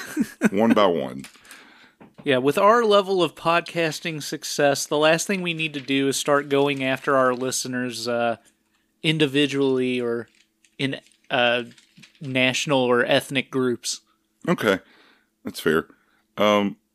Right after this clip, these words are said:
Speaker 1: what we should do is take a long, hard look at the nature and practice of psychiatry.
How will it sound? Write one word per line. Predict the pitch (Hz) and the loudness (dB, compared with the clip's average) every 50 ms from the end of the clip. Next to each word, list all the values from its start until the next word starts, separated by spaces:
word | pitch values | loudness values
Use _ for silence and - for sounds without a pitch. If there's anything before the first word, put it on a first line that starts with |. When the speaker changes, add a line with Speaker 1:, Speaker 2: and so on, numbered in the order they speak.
| _ _ _ _ _ _ | _ _ _ _ _ _
Speaker 1:
what | - 113 113 | 0 0 2
we | 98 85 | 2 2
should | - - - - 151 143 104 78 | 2 2 2 2 2 2 2 0
do | 95 95 87 82 82 80 80 80 80 - | 2 2 4 4 4 2 0 -2 -4 -4
is | - 80 82 78 76 76 73 69 - | -4 -2 -2 0 0 -2 -4 -6 -8
take | - - 90 82 76 - 76 | -8 -6 -6 -6 -4 -4 -4
a | 73 69 65 67 - _ _ _ _ _ _ _ _ _ _ _ _ _ _ _ _ _ - | -4 -4 -4 -6 -8 _ _ _ _ _ _ _ _ _ _ _ _ _ _ _ _ _ -12
long, | - 87 95 107 107 104 92 | -4 -2 0 0 0 0 0
hard | 98 98 90 87 78 | 0 0 0 0 0
look | 85 87 87 80 76 - - | 0 2 2 2 0 -2 -6
at | - 76 - - | -8 -8 -6 -2
the | 80 73 73 69 65 64 64 _ _ _ _ _ _ _ _ _ _ _ _ _ _ _ _ _ - - | -2 0 0 0 -2 -4 -8 _ _ _ _ _ _ _ _ _ _ _ _ _ _ _ _ _ -14 -8
nature | - 92 92 92 - - - 80 76 71 69 67 | -4 -2 -2 -2 -2 -4 -2 -2 0 0 -2 -2
and | 62 62 64 62 - _ | -4 -8 -10 -12 -14 _
practice | - - 87 85 - - - 76 - - | -2 0 0 0 0 -2 -6 -10 -8 -10
of | 76 - | -12 -10
psychiatry. | - 73 69 - 78 76 71 65 62 - - - 62 60 | -10 -10 -6 -2 0 0 0 -2 -4 -8 -10 -12 -12 -12